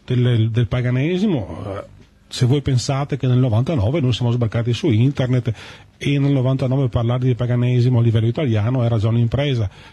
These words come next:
Io voglio ricordare appunto che, eh, sono anni che noi ci indirizziamo in questo senso e logicamente la nostra finalità non è una finalità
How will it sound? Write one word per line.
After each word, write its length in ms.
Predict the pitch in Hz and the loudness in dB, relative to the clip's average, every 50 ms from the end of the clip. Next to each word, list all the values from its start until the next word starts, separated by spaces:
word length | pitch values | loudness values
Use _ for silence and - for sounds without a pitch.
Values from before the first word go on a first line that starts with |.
| - - - | -20 -8 -4
Io 120 | 131 127 | -2 0
voglio 200 | 120 127 131 127 | 0 2 2 2
ricordare 460 | 117 110 - 120 110 101 101 123 139 | 0 0 -2 -4 -4 -2 -2 -2 0
appunto 480 | 127 107 - - 123 143 156 147 123 98 | -2 -2 -4 -4 -4 -4 -4 -2 -4 -4
che, 400 | - 98 - - - 120 117 101 | -4 -6 -10 -10 -10 -10 -10 -8
eh, 40 | 101 | -8
sono 320 | - - 123 120 113 110 | -4 0 2 2 2 4
anni 440 | 113 113 120 139 165 180 180 170 160 | 2 2 2 2 0 0 -2 -2 -2
che 140 | - - 120 | -2 -2 -4
noi 300 | 113 123 123 127 131 131 | -2 -2 -2 -2 -2 -4
ci 160 | 127 - - | -4 -2 0
indirizziamo 680 | 123 117 117 113 113 117 113 113 101 - - 135 123 127 | 0 2 2 2 2 2 2 0 0 -2 -2 0 0 0
in 60 | 123 117 | 0 0
questo 240 | 113 107 - 143 | 0 -2 -2 -2
senso 600 | 135 - - 117 107 110 113 113 - 170 175 175 - - - - - - | -2 -2 0 0 2 2 2 2 0 -2 -4 -4 -6 -12 -20 -20 -8 -4
e 60 | - | -2
logicamente 580 | 110 123 123 135 131 139 127 139 160 170 170 | 0 2 2 0 0 0 0 -2 -2 -2 -2
la 100 | 151 135 | -2 0
nostra 220 | 120 131 123 - 147 | 0 -2 -2 -4 -6
finalità 420 | - - 117 113 113 113 - 123 | -4 -2 0 0 2 0 0 0
non 160 | 127 127 117 | 0 2 2
è 40 | 127 | 2
una 80 | 139 123 | 0 0
finalità 460 | - 120 113 107 113 - 127 117 | 0 2 2 2 2 2 0 -2